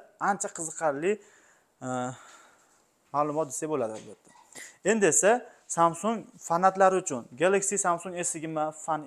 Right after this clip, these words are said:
Edition plyonkalari olinmagan ideal holatda olti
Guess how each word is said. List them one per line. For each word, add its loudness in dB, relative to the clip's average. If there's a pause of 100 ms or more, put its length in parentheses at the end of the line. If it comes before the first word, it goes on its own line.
Edition -8
plyonkalari 0
olinmagan -4 (120)
ideal -2
holatda 0 (340)
olti -2